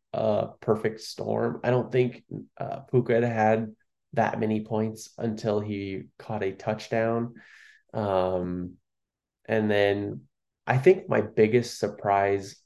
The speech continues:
on the year has been Adam Thielen. Um, Adam has, I don't, I'd have to go back and look, but, um,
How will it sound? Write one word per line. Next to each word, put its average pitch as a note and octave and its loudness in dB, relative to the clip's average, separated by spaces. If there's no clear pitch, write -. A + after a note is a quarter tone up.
on G2+ -4
the G2 -4
year F#2+ -4
has F#2+ -6
been F#2+ -8
Adam G#2 -2
Thielen. - -8
Um, F2 -2
Adam G#2 6
has, F#2 6
I G#2 2
don't, - -2
I'd G2+ -4
have G#2+ -4
to G#2+ 0
go G#2+ 4
back F#2+ 4
and F#2 0
look, F#2+ 4
but, G#2 4
um, F2+ 6